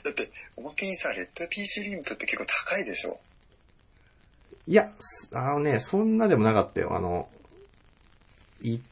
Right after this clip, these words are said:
Speaker 2: 匹百円とかだったね。
Speaker 1: あ、ほんと？
Speaker 2: うん。
Speaker 1: あ、そう、それ結構安いね。もう大体だってレッドフィッシュリンプっ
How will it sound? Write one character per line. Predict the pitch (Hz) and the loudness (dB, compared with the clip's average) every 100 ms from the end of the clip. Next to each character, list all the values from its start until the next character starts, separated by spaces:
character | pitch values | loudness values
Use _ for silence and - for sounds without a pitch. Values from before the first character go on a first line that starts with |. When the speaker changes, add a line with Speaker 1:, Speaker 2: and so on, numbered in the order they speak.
| - | -4
Speaker 2:
匹 | 160 131 127 | -2 0 2
百 | 131 127 135 | 2 6 6
円 | 131 | 8
と | 131 | 6
か | 113 | 4
だ | - | 2
っ | |
た | - | -8
ね。 | - - _ _ - _ _ _ - | -12 -18 _ _ -20 _ _ _ -6
Speaker 1:
あ、 | 147 139 - | -4 -4 -4
ほ | 175 | -4
ん | 208 196 | -4 -8
と？ | - 233 - - | -8 -8 -10 -8
Speaker 2:
う | 107 | -2
ん。 | 98 - - _ _ - _ - _ _ - 156 | -2 -4 -14 _ _ -20 _ -20 _ _ -10 -6
Speaker 1:
あ、 | |
そ | - 135 | -4 -2
う、 | |
そ | - 175 | -2 -4
れ | 208 | -2
結 | 254 254 | -4 -4
構 | - | -4
安 | 85 80 - 139 | -4 -4 -4 -2
い | 101 | -2
ね。 | - - - - _ _ _ _ _ _ _ - | -4 -6 -8 -20 _ _ _ _ _ _ _ -10
も | 135 | -6
う | |
大 | 180 226 - | -4 -6 -10
体 | - 233 | -8 -6
だ | 226 | -6
っ | 220 | -8
て | - 208 | -8 -4
レ | - | -6
ッ | - | -6
ド | - | -8
フ | |
ィ | - | -6
ッ | |
シ | 147 156 | -4 -4
ュ | |
リ | 151 | -4
ン | 135 | -6
プ | |
っ | - | -10